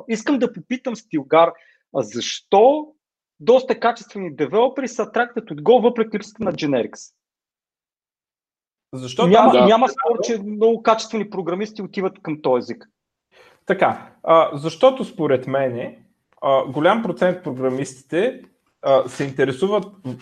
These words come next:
Speaker 2: от това какво пишат, а не на кой език го пишат.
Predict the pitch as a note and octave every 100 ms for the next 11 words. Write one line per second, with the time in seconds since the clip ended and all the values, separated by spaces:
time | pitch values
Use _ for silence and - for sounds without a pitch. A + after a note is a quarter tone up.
0 | - C3 - - F3 F3 C3+ B2 - D#3+
1 | - - A#2+ - C#3 - _ _ _ _
2 | _ _ - - - - D3 E3 F3+ E3
3 | D3 C3 A2+ A2 A2 -